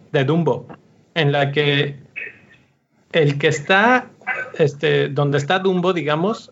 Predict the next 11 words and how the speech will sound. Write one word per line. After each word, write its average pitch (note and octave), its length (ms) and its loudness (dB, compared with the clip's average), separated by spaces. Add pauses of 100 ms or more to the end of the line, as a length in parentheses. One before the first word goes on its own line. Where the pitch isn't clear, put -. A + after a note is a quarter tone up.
hay D3+ 200 0
una F3 360 0
persona D3+ 640 -2 (340)
en-, D3 180 0
agachada, D3 680 0
moviéndose D#3 680 0
con C#3+ 160 0
un C#3 120 2
traje D3 260 0
totalmente C#3+ 640 0
verde, C#3 420 0